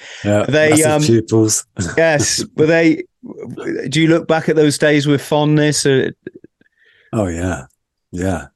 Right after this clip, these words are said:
Speaker 1: Um, yeah, I'd, I'd, you know, I'd always dabbled in drugs, um, you know, L S D,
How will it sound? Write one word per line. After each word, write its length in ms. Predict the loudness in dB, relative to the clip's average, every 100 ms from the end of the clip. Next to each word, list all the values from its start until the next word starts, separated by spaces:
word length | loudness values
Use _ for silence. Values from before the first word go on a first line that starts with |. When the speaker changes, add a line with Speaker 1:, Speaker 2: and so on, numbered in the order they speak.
| -4
Speaker 1:
Um, 580 | 0 0 0 -2 -4 -6 -12 _ _ _ -20 -20 -20 -20 _
yeah, 240 | 2 4 2
I'd, 120 | 2
I'd, 180 | -2 -4 _ _ -4
you 120 | 0
know, 220 | 2 2
I'd 180 | 0 -2
always 240 | -2 -2
dabbled 320 | -4 -4 -4 -6
in 100 | -6
drugs, 580 | -4 -6 -4 -4 -4 -4
um, 580 | -4 -2 -4 -6 -8 -12 -10
you 80 | -8
know, 100 | -8 -8
L 160 | -8
S 180 | -4 -6
D, 420 | -4 -4 -4 -6